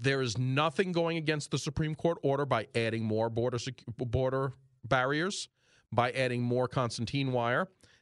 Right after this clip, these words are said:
That is not violating the Supreme Court decision. All the Supreme Court decision did, which there is no opinion for, is said that they needed to give access to the Border Patrol to remove it if necessary.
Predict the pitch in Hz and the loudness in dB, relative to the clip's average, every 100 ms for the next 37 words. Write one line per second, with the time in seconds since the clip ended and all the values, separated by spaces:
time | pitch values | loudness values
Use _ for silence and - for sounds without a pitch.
0 | - 117 113 120 127 143 - 147 175 190 | 0 2 2 0 2 2 0 0 2 0
1 | 185 175 165 160 - 143 156 147 151 143 | 0 0 0 -2 -4 -4 -2 -2 -2 -2
2 | 123 - 143 107 76 - - _ 127 135 | -4 -4 -4 -4 -10 -20 -20 _ 0 2
3 | 160 175 - - 196 196 - 196 196 175 | 0 -2 -4 -2 -2 -2 0 -2 0 -6
4 | - 190 156 165 143 190 139 120 131 139 | -2 -2 -2 -4 0 0 0 -2 -2 0
5 | - 135 120 107 120 160 214 - 226 226 | 2 2 0 0 2 0 0 -2 -2 -2
6 | 156 - 104 85 - _ _ _ _ _ | -4 -2 -2 0 -4 _ _ _ _ _
7 | _ _ - 160 127 - 147 139 131 120 | _ _ -4 -2 -2 0 0 2 0 0
8 | 120 117 - 117 127 123 135 156 151 147 | 2 0 -2 -2 0 0 0 -2 -4 -2
9 | 156 - 123 123 - 135 - - 131 110 | -4 0 0 0 0 -4 -4 -4 -4 0
10 | 131 139 123 - 120 107 104 131 117 123 | 0 0 -2 -2 -2 0 -2 -4 -2 -2
11 | 123 170 226 165 160 - 143 - 123 107 | 0 0 2 0 0 -2 -2 0 0 -2
12 | 90 92 80 65 | -4 -6 -6 -10